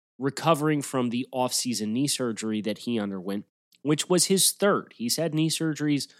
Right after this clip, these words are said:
on both of his knees, and two thousand and seventeen was the only season in which Xavier Howard played all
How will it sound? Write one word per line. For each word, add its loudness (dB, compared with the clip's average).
on 2
both 4
of 0
his 0
knees, -4
and 0
two -2
thousand 4
and 2
seventeen 0
was 0
the -4
only 2
season 0
in 0
which 0
Xavier -2
Howard -10
played 2
all -2